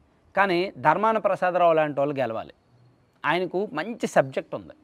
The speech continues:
మొత్తం పరిపాలనా యంత్రాంగం మొత్తం మీద, వివిధ అంశాల మీద ఆయనకు బ్రెయిన్ కానీ, ఆ, చాలా సబ్జెక్ట్, విషయ పరిజ్ఞానం అమాంతం ఎక్కువ అనమాట. అటువంటి వాళ్ళు గెలవాలి. ఇప్పుడు రోజా గారు, కొడాల నాని గారు, వాళ్ళకి విషయ పరిజ్ఞానం ఉండదు. ఊరికి అరుపులు కానీ, లేదంటే ప్రత్యర్థులను రెచ్చగొట్టడం కానీ అటువంటి.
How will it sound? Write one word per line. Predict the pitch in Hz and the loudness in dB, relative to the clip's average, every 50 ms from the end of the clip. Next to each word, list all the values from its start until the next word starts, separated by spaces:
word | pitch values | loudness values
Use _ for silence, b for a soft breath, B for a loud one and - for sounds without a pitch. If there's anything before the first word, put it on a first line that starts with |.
| b b b b b b b b b | b b b b b b b b b
మొత్తం | 139 - - _ _ - 269 247 | -8 -8 -8 _ _ 4 4 4
పరిపాలనా | 214 - 170 165 202 - 233 220 220 220 214 208 214 | 6 4 2 2 4 4 4 4 6 4 4 2 2
యంత్రాంగం | 208 202 196 196 180 - 196 208 208 202 196 180 170 | 2 0 0 -2 -2 0 0 0 2 0 -2 -2 -2
మొత్తం | 160 156 - - 220 220 | -6 -6 -2 -2 -2 0
మీద, | 214 208 202 196 | 0 0 2 4
వివిధ | 202 202 180 170 165 180 175 | 2 2 2 0 -2 0 0
అంశాల | 175 147 135 156 170 - 208 202 202 | 0 0 0 -2 -4 0 0 0 0
మీద | 196 196 190 180 | 0 -4 -2 0
ఆయనకు | 185 185 175 165 160 151 - 165 180 | 2 2 2 0 -2 -4 -4 -6 -6
బ్రెయిన్ | 170 - 127 113 110 107 143 147 170 185 190 190 185 | -6 -8 -18 -18 -16 -8 -2 -2 0 0 -2 -2 -2
కానీ, | 170 175 170 165 170 175 175 B B B B | 0 0 0 0 -2 -8 -8 B B B B
ఆ, | 175 B - - | -12 B -12 -18
చాలా | 113 _ - - - - 208 254 254 233 | -18 _ -4 -2 0 2 4 6 4 4
సబ్జెక్ట్, | 170 196 170 147 143 170 151 - 139 | 4 2 -2 0 -2 -6 -6 -6 -6
విషయ | 123 139 151 - 220 220 | -6 -4 0 2 2 4
పరిజ్ఞానం | 202 - 202 196 175 165 185 190 185 190 | 4 4 2 2 0 -4 -4 -4 -2 -2
అమాంతం | 180 113 135 165 190 190 165 - 160 | -2 0 0 -2 -2 -2 -6 -6 -6
ఎక్కువ | 143 143 143 - 208 202 | -6 -6 -6 -4 -2 -2
అనమాట. | 180 147 120 113 110 - | -2 -2 -2 -8 -8 -4
అటువంటి | - 165 160 196 196 190 180 214 | -4 -4 -2 0 -2 0 0 0
వాళ్ళు | 240 262 247 226 | 0 0 0 0
గెలవాలి. | 202 185 156 165 170 190 196 165 104 - - - - - - b b b b b | -2 0 2 2 4 4 4 2 0 -2 -6 -18 -18 -20 -20 b b b b b
ఇప్పుడు | 156 139 156 151 | -6 -2 4 6
రోజా | 175 190 196 202 | 6 8 8 8
గారు, | 190 180 185 180 180 | 6 6 4 4 2
కొడాల | 185 - 185 170 175 185 185 | 2 2 2 4 4 4 2
నాని | 180 180 175 175 170 | 2 0 -2 0 0
గారు, | 170 170 170 | 0 2 2
వాళ్ళకి | 160 160 156 151 147 | 2 0 0 0 -2
విషయ | 156 160 - 202 | -4 -4 -2 -2
పరిజ్ఞానం | 196 190 185 175 160 160 170 165 160 | 0 0 0 0 0 -4 -4 -2 -2
ఉండదు. | 151 147 139 143 | -2 -2 -2 -2
ఊరికి | 147 170 170 160 170 | -2 -2 -2 -2 -2
అరుపులు | 165 151 156 160 156 185 165 160 | 0 0 0 0 -2 -4 -2 -2
కానీ, | 165 160 160 160 | -2 -2 -2 -2
లేదంటే | 151 156 156 156 151 147 - | -4 -4 -4 -4 -8 -10 -10
ప్రత్యర్థులను | 175 156 143 - 165 151 147 160 160 147 | -12 -10 -8 -6 -8 -6 -4 -6 -4 -2
రెచ్చగొట్టడం | 151 147 - - 139 156 156 139 135 156 151 | -4 -4 -4 -4 -2 -2 -2 -2 -2 -4 -4
కానీ | 151 151 151 | -4 -4 -4
అటువంటి. | 139 135 156 175 170 156 147 117 110 | -4 -4 -2 -2 -2 -4 -4 -8 -12